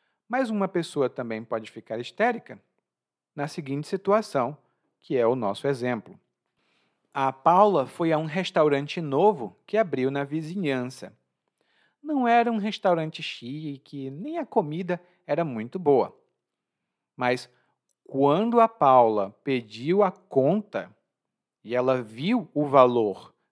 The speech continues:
que ela teria que pagar, ela ficou histérica. Ela começou a gritar e disse: "Esse restaurante não é bom. Eu não vou pagar todo esse dinheiro.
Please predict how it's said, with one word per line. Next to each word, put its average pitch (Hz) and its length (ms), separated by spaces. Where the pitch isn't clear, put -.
que - 80
ela 110 180
teria 113 480
que - 160
pagar, 185 600
ela 403 220
ficou 139 500
histérica. 117 1160
Ela 123 240
começou 147 720
a 208 60
gritar 135 800
e 175 80
disse: 139 580
"Esse 294 280
restaurante 254 720
não 240 240
é 269 80
bom. 214 500
Eu 226 140
não 302 280
vou 262 200
pagar 202 460
todo 233 420
esse 226 220
dinheiro. 196 600